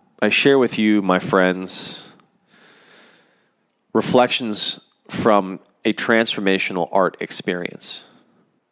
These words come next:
And I know many of us relate to art as a static material object on the wall. But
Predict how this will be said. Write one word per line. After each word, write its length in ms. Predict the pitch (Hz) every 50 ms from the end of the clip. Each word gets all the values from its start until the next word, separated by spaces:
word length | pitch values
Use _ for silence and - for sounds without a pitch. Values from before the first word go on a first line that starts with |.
| _ _ _ _ - - - - - - - - - - _ _ _ _ _ _ _ _ _ _ _ _ -
And 340 | - 101 101 101 101 98 98
I 60 | 101
know 140 | 104 107 101
many 380 | 98 98 98 107 110 113 113
of 100 | 107 101
us 420 | 101 98 95 - - - - - - _ _ _
relate 320 | - 104 98 98 98 92 -
to 100 | - 92
art 320 | - 92 92 92 92 90 -
as 180 | 101 98 82
a 60 | 85 82
static 580 | - - - - 101 95 95 87 90 - -
material 420 | 90 85 - - 110 101 95 87 85
object 420 | 82 80 80 - - 85 - -
on 120 | 87 80
the 60 | 80 78
wall. 440 | 76 82 82 85 85 80 - - - _ _ _ _ _ _ _ _ _ - - - - - - - - - - - _ _ _ _ -
But 640 | 101 95 92 90 87 87 - - - - -